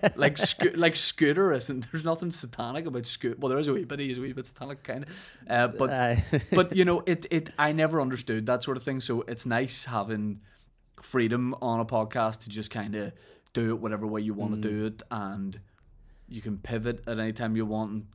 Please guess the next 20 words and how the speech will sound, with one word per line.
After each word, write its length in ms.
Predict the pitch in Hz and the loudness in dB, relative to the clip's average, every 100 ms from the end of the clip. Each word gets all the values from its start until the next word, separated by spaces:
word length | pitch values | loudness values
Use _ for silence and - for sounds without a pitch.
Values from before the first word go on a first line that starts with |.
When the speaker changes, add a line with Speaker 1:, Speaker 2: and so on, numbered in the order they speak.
| - - | -20 -12
Speaker 1:
change 320 | - 110 101 | -6 -4 -4
it 60 | 107 | -4
up 220 | 107 110 | -4 -4
and 80 | 107 | -4
do 100 | 107 | -4
something 300 | 113 104 104 | -4 -8 -8
totally 340 | - 107 104 | -8 -6 -6
different. 440 | 101 101 110 120 117 - _ - - - - _ 113 | -6 -6 -4 -4 -6 -20 _ -20 -20 -20 -20 _ -4
And 140 | 107 | -4
it's, 340 | 98 - - - | -2 -2 -4 -4
it, 60 | |
Speaker 2:
Yeah. 240 | 123 107 101 | -4 -2 2
Speaker 1:
yeah, 140 | 117 120 | 2 2
it, 160 | 120 117 | -4 -4
it, 180 | 120 110 - | -6 -6 -10
it's, 220 | 117 - - | -10 -12 -10
it's 240 | 123 113 117 | -10 -8 -4
relaxed. 640 | 107 107 156 - - - | -2 -2 -4 -6 -10 -6
I 80 | 117 | -4
think, 240 | 123 120 | -2 -4